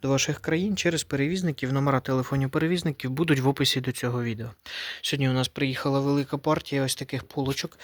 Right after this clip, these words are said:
на панелі приладів М Т З. Е, різних панелей, е, від старого зразку на велику кабіну металевих щиток, там, де повністю йде,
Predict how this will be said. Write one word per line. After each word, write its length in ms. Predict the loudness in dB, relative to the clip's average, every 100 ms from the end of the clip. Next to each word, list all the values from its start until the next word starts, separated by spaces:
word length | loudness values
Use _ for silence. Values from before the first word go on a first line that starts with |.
| -12 -12 -6
на 80 | -6
панелі 380 | -2 -2 0 -2
приладів 580 | -2 0 0 0 -4 -4 _ -20 -20 -6
М 120 | -6
Т 160 | -2 -4
З. 220 | -2 -4 -4 _ -20 -16 -18 -10 -4
Е, 540 | -2 0 2 2 0 -6 _ _
різних 560 | -2 0 -2 -2 -4 -6
панелей, 680 | -4 0 2 2 2 0 -2
е, 380 | 0 2 2 0
від 260 | 0 0 0
старого 800 | 0 2 2 2 0 0 -2 -4 -12 _ _ _ -12
зразку 500 | -2 0 0 -2 -4
на 140 | -2 0
велику 400 | 0 0 -4 -6
кабіну 400 | -2 -2 0 -2
металевих 560 | -2 -2 0 0 0
щиток, 440 | -2 0 0 -2 -4
там, 220 | -6 -2
де 140 | -4 -4 -16 -16 -18 -6
повністю 560 | -4 -2 -4 -6 -4
йде, 320 | -2 0 0